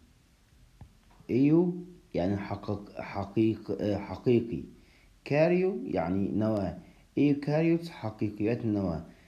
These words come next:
اللي هم زي الإنسان والحيوان والنبات. ففي عندنا اللي هم البروكاريوتس. البروكاريوتس، برو يعني بدائي، كاريوتس يعني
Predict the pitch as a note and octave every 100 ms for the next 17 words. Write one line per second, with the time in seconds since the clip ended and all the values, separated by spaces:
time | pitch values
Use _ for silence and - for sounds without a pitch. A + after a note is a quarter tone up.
0 | - _ A2 C3 C3 C3 B2+ A#2+ G#2 G2+
1 | - A2+ A#2 G2+ G2+ D#2 D#2+ G2 G#2+ F#2+
2 | E2 E2+ G2 G2+ G2 - - - - _
3 | _ _ _ _ _ - A#2 A2 A2 -
4 | - D3 C#3+ D3 D#3 D#3 B2+ A#2+ C3 C3
5 | - A2 G#2+ - - C3+ C#3+ A#2+ F#2+ -
6 | - - - B2+ B2+ C#3+ D3+ E3 F3+ -
7 | - - - - - _ _ _ _ _
8 | _ - - _ - - _ _ - F2+
9 | - - C3 B2 - C3 D#3 E3+ - -
10 | - A#2 C3+ B2 A#2 G#2 B2+ D3+ F3 G3
11 | G3 - D3+ F3 F#3+ - A#2 A#2